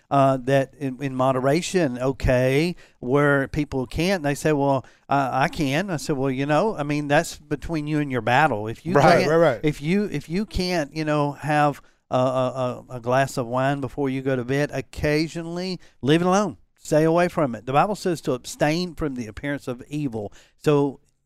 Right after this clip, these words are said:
Speaker 1: society and Hollywood has got evil is always, uh, hell or, or stones or t-, de-, devils or demons.
Speaker 3: Right.
Speaker 1: Well,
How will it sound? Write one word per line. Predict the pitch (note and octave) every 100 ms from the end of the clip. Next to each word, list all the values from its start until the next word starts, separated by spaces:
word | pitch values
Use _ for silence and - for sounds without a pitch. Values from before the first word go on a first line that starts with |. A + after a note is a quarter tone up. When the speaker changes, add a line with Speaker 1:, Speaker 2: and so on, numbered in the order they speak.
| _ -
Speaker 1:
society | - - D3+ - E3 G3+ E3 C3 C#3+
and | C#3 B2+ B2
Hollywood | - G3+ A3 B2 B2 A#2+ - _ -
has | D3
got | D3 C3+ -
evil | F#3+ G3 C#3 C3 B2 B2+
is | B2 -
always, | C3+ C#3+ C3+ C3+ B2 - _ -
uh, | B2 A#2+ A2+
hell | C#3+ C#3+ D3
or, | D3+ D3+ C3 A#2 A#2
or | A#2 B2
stones | - - D#3 D#3 D#3 D#3+ C3+
or | B2+ A#2+
t-, | - D#3+ C3+
de-, | A#2 B2 D3 D3 C#3+
devils | C#3 D#3 D#3+ D3+ C3+
or |
demons. | A#2+ D3+ E3 E3+ D#3
Speaker 3:
Right. | D#3 C3 C3+ B2 A#2+
Speaker 1:
Well, | D#3 D#3+